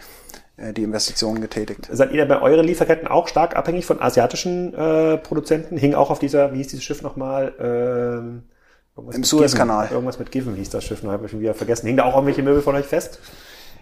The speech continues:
Speaker 1: Äh, nicht explizit auf dem Fracht-, äh, äh, Containerschiff, aber, äh,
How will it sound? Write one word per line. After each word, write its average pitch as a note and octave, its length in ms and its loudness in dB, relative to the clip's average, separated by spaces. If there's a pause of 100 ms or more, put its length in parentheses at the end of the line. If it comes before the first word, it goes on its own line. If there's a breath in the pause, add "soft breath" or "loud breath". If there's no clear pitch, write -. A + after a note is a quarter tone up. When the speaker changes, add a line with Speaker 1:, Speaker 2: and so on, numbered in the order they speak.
Speaker 1:
Äh, C#3 360 8 (160)
nicht F3 240 2
explizit E3+ 560 2
auf D3+ 140 4
dem F#3 160 0
Fracht-, - 420 0
äh, D#3+ 400 2
äh, C#3 380 0
Containerschiff, D#3+ 760 -2
aber, D3 540 4 (400 soft breath)
äh, B2 440 0